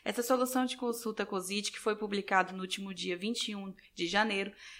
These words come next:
ela tratou sobre a incidência das contribuições previdenciárias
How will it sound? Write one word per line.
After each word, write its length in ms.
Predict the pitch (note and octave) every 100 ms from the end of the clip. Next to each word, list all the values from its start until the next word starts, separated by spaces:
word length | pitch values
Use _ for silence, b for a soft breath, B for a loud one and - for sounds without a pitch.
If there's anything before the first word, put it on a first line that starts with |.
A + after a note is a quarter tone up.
| B
ela 160 | A3 A3+
tratou 360 | C4 C4+ A3+
sobre 260 | A#3 B3+ B3
a 20 |
incidência 580 | C#4 C#4+ C#4+ A3+ A#3+ B3+
das 140 | B3+
contribuições 680 | A#3+ A3 G#3+ G3 G3 F#3+ F3
previdenciárias 960 | F#3+ F3+ F#3 G3+ - B3+ A3 F#3+ A3+